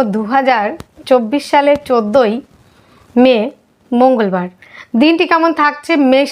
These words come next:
থেকে মীন রাশির জাতক জাতিকাদের, সেই বিষয় নিয়ে আলোচনা। আজকের দিনে আপনারা কোন কোন বিষয়ে অ্যাক্টিভ থাকবেন, কোন কোন বিষয়ে সাবধানতা অবলম্বন করবেন এবং কোন কোন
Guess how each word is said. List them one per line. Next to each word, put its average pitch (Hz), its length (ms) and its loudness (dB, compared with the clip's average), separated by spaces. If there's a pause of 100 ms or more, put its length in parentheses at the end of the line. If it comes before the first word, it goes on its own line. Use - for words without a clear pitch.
থেকে 294 220 0
মীন 247 220 0
রাশির 233 300 -4
জাতক 220 300 -4
জাতিকাদের, 247 520 -2 (220)
সেই 214 240 -2
বিষয় 208 360 -4
নিয়ে 233 180 -2
আলোচনা। 233 460 0 (640)
আজকের 285 420 0
দিনে 339 200 0
আপনারা 339 280 0
কোন 311 220 0
কোন 277 180 0
বিষয়ে 269 300 0
অ্যাক্টিভ 226 320 -6
থাকবেন, 240 340 -2
কোন 226 140 -2
কোন 214 160 -4
বিষয়ে 208 260 -2
সাবধানতা 254 600 -2
অবলম্বন 262 420 0
করবেন 269 260 0 (340)
এবং 392 220 2
কোন 294 200 2
কোন 320 120 0